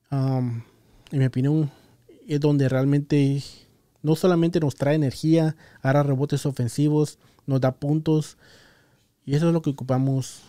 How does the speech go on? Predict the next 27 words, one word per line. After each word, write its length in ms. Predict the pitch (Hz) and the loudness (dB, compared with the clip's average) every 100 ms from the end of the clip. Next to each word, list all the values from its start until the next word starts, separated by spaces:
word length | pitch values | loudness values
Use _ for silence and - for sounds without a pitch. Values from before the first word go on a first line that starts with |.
| - _ | -20 _
de 160 | 131 123 | -6 -4
los 120 | 120 | -2
Lakers. 520 | 127 131 120 123 - _ - _ _ | -4 -2 -6 -6 -16 _ -20 _ _
Un 120 | 156 160 | -2 0
jugador 200 | 156 160 | 0 0
que 120 | 151 | 0
sea 500 | 151 151 143 135 117 - _ _ _ | 0 2 2 0 -2 -8 _ _ _
bastante 440 | 131 117 143 151 160 | -6 -2 -4 -2 -2
consistente 720 | 151 131 120 - 151 180 165 | -4 -4 -8 -2 -2 0 -2
viniendo 340 | 135 135 143 | 0 0 0
de 60 | 135 | 0
la 60 | 123 | -2
banca. 420 | 131 127 123 - _ _ _ _ _ _ _ _ _ _ _ _ _ _ _ _ _ _ _ _ _ _ _ _ _ _ _ _ - - - - _ _ | -4 -4 -8 -10 _ _ _ _ _ _ _ _ _ _ _ _ _ _ _ _ _ _ _ _ _ _ _ _ _ _ _ _ -20 -20 -20 -20 _ _
Dice 240 | 139 131 135 | -10 -6 -4
ocho 240 | 135 143 | -2 -4
tres, 300 | - 135 165 | -2 -2 -2
sí. 200 | - 156 - | -2 -4 0
Tenemos 300 | 143 160 160 | 0 0 0
el 80 | 147 | 0
mejor 300 | 131 143 135 | 0 0 -2
récord 380 | 147 - 165 160 - - _ _ | -4 0 -2 -2 -20 -20 _ _
de, 680 | 143 127 123 120 120 117 117 _ _ | -12 -8 -6 -6 -8 -10 -14 _ _
de 120 | 127 | -6
la 100 | 123 | -2
N 120 | 135 | 0
B 140 | 127 120 | 0 -2
A. 160 | 123 | -4